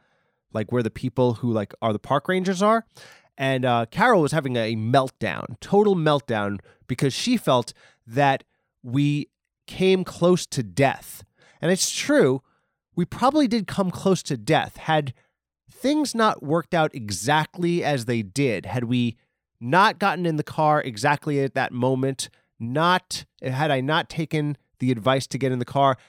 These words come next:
had, had I dropped my keys and the car, and the bear, like, decided to, like, put its paws on the hood of the car and then maybe popped the tire or something like that. Or, like, even if I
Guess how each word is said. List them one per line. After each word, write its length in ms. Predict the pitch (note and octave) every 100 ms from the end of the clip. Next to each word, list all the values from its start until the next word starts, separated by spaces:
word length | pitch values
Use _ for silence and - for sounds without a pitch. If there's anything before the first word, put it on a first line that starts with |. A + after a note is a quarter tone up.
| _
had, 260 | - D3+ - _ -
had 260 | - D#3
I 160 | D3 C3+
dropped 380 | G2 C3 D3 D3+
my 140 | C#3+
keys 600 | A#2+ - D3+ D3+ D#3 - _ _ _ _ _ _ _ _ _ _ C3
and 120 | B2+
the 60 |
car, 300 | B2 - C3+ -
and 140 | C#3
the 160 | B2 A#2+
bear, 460 | G#2 B2+ C#3 C#3 - _ _ _ -
like, 240 | A#2+ A2 _ _ -
decided 420 | A#2 C3+ C3 B2
to, 120 | B2
like, 280 | A2+ G#2 - _ _ _ _ _
put 200 | - D3
its 140 | C#3 -
paws 520 | - C3+ C3+ C#3 - -
on 320 | C3+ C3+ B2
the 100 | A2
hood 320 | - - E3
of 120 | D3+
the 80 | C#3+
car 520 | - D#3+ D#3 D#3+ D#3+ _ _ _ -
and 460 | C3 A#2+ A#2 A2+ G2+
then 400 | B2 B2+ B2 A#2 _ -
maybe 300 | A2+ C3+ B2+
popped 400 | A#2 - C#3 -
the 80 | B2
tire 500 | - B2+ C#3 C#3 C3+
or 60 | C3+
something 300 | C#3+ C3 C#3
like 120 | C#3
that. 220 | D3 C#3+
Or, 180 | C#3+ C#3
like, 200 | C3 B2+
even 260 | E3+ F3+ E3+
if 100 | C#3+
I 200 | C3+